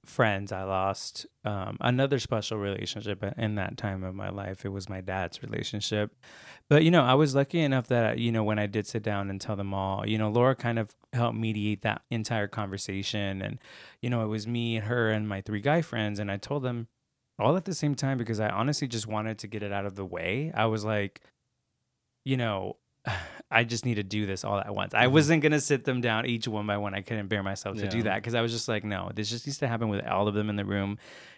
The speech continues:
Speaker 1: <laughs> me in the room, and just having that conversation." But they reacted so graciously about it. I remember getting emotional myself because, you know, they were all like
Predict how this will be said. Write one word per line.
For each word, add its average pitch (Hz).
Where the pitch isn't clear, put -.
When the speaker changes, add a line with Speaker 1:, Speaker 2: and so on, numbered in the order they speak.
Speaker 1:
<laughs> -
me 160
in 202
the 143
room, 127
and 117
just 113
having 110
that 101
conversation." 101
But 110
they 143
reacted 160
so 120
graciously 107
about 117
it. 110
I 104
remember 127
getting 120
emotional 107
myself 98
because, 104
you 110
know, 113
they 117
were 113
all 113
like 113